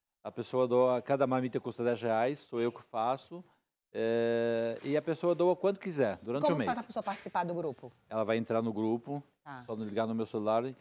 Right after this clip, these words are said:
Speaker 1: e
Speaker 2: Entra no seu celular ou pode ser pelo Instagram também?
Speaker 1: Pode ser pelo Instagram.
Speaker 2: Então, gente, já
Speaker 1: Instagram,
Speaker 2: entra no
Speaker 1: liga
Speaker 2: Instagram
Speaker 1: lá,
Speaker 2: dele,
Speaker 1: se informa como é que fu-, funciona.
Speaker 2: informa como funciona, já entra no grupo aí
Speaker 1: No
Speaker 2: pra
Speaker 1: grupo.
Speaker 2: ajudar.
Speaker 1: E a gente recolhe, eh, durante, do prime-, dia primeiro até o dia trinta, a gente recolhe dinheiro, vai pra uma tesouraria, pra uma, uma pessoa que é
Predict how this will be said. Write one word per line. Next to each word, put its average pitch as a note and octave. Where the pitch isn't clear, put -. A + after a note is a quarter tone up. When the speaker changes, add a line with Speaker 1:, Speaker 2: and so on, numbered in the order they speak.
Speaker 1:
e A2
Speaker 2:
Entra B3
no A#3
seu -
celular C4
ou F4+
pode C#4+
ser B3
pelo B3
Instagram G#3
também? E3
Speaker 1:
Pode D3
ser D#3
pelo D#3
Instagram. C3+
Speaker 2:
Então, F#3+
gente, G3+
já -
Speaker 1:
Instagram, D3
Speaker 2:
entra D#3
no C#3
Speaker 1:
liga E3
Speaker 2:
Instagram D3
Speaker 1:
lá, E3+
Speaker 2:
dele, -
Speaker 1:
se -
informa E3
como D3+
é C#3+
que -
fu-, C#3
funciona. C3
Speaker 2:
informa A3
como A3
funciona, A3+
já G#3+
entra A#3+
no A3+
grupo G#3
aí A3
Speaker 1:
No -
Speaker 2:
pra A#3
Speaker 1:
grupo. C#3
Speaker 2:
ajudar. F#3+
Speaker 1:
E B2+
a C3+
gente D#3
recolhe, D#3
eh, C#3
durante, D3+
do C#3+
prime-, D3
dia E3
primeiro D3+
até C#3+
o C#3
dia C3+
trinta, D#3+
a -
gente D3
recolhe D3+
dinheiro, C#3+
vai C#3+
pra C#3+
uma C3+
tesouraria, A#2+
pra A#2+
uma, A#2
uma -
pessoa A2+
que A#2
é F2+